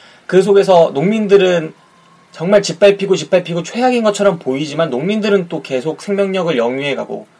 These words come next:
어떻게든 그 생명력을 연장해가는 들풀처럼. 그런 모습을 통해서 구로자와 아키라가 사무라이라는 계급과 농민이라는 계급을 바라보는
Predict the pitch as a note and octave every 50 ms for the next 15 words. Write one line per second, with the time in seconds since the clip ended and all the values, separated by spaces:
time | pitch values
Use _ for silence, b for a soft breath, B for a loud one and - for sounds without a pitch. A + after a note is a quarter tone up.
0 | b b b b b b b b - D#3+ E3 - B3 - - A#3+ G3 G#3 F#3 E3
1 | D#3+ E3 G#3 G#3 G#3 G#3 G3+ G3 F#3+ D#3+ E3+ D#3+ D#3 D3+ D3+ - - _ _ _
2 | _ _ _ _ _ - C3 C3 C#3 D3 F3 E3+ E3+ D#3 B2+ B2 A2 A2 G#2+ G#2+
3 | A2 A2+ A#2+ A2+ - _ _ _ _ _ - - C3 C3+ C3+ C#3+ C#3 - - A#2
4 | G#2 G#2 G#2 G#2 A2 _ _ b b b b b b b b b b b b b
5 | b b b b b b b b b _ _ _ _ _ - - E3+ F3+ F3 D3+
6 | D3 D3 E3+ E3+ E3 E3 F#3+ G3+ G3 E3+ C#3+ B2+ A#2 B2 C3 A#2+ - - _ -
7 | - - D#3+ D#3+ F3 E3 D#3 C#3+ - - D#3 D3 D3 C#3+ C#3 C3+ C#3+ C3+ C3+ F#3
8 | F#3 G3 G3 G3 G3 F#3+ F#3 F3+ E3+ E3 D#3+ D#3 D3 - B2+ A#2 B2 - - B2
9 | A2+ A#2 A#2+ A#2+ A#2 A2 A2 _ _ _ D3+ F3 - _ - B2+ B2 C3+ C#3+ D#3
10 | E3+ E3+ E3 D#3+ D#3 D3+ D3+ C#3 B2+ A#2+ A#2+ C3 A#2+ B2 B2 B2 A#2+ A#2+ - B
11 | B B B B B B B B B _ - - - C3+ D3 D3+ D3 C#3+ C#3 C3+
12 | C3+ C3 B2+ B2 B2 E3+